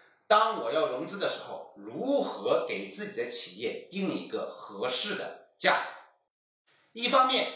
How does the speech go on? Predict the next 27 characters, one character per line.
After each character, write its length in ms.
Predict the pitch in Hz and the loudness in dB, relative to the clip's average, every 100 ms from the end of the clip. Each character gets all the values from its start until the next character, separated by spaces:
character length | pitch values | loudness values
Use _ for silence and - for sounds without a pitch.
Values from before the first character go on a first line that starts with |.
| - | -6
我 60 | |
们 140 | 180 202 | -4 0
价 220 | 226 196 | 2 2
格 80 | 202 | -2
定 120 | 220 | -2
得 80 | 190 | 0
太 180 | 233 233 | 2 6
高 200 | 233 247 | 8 8
了， 320 | - - - | 6 -2 -10
会 80 | 151 | -6
把 160 | - - | -4 -4
投 60 | 160 | -6
资 80 | 151 | -10
人 80 | |
吓 220 | 143 - - | -4 -2 -2
跑； 400 | - - - - | -4 -14 -18 -4
定 80 | 254 | 0
得 80 | |
太 200 | 233 269 | 2 2
低 180 | 269 277 | 0 0
呢， 300 | 277 247 - 185 | 4 4 4 -4
又 80 | |
怕 140 | 151 170 | -2 0
自 100 | 180 | 0
己 140 | - | -6
吃 260 | - 165 170 | -4 -4 -4
亏。 320 | 208 208 | -4 -4